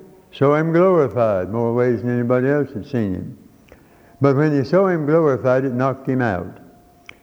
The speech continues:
And it might knock us out some Sunday morning if we'd ever go to church and see him for a moment as he really is. And, uh,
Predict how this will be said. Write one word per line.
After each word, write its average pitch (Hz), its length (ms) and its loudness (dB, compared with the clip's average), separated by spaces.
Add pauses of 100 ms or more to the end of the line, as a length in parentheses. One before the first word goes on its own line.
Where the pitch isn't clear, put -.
And 107 100 0
it 104 120 -2
might 131 260 0
knock 139 320 -2
us 147 220 -2
out 98 420 -2
some 104 300 -6
Sunday 104 400 -4
morning 110 480 -6 (580)
if 113 160 -12
we'd 113 140 -2
ever 117 260 0
go 120 180 0
to 117 120 0
church 110 440 -2
and 101 240 -8 (480)
see 156 320 0
him 160 140 -2
for 147 160 -4
a 160 80 0
moment 160 480 0 (2500)
as 110 160 -2
he 110 120 0
really 117 560 -2
is. 95 340 -12 (1120)
And, 120 440 0
uh, 107 240 0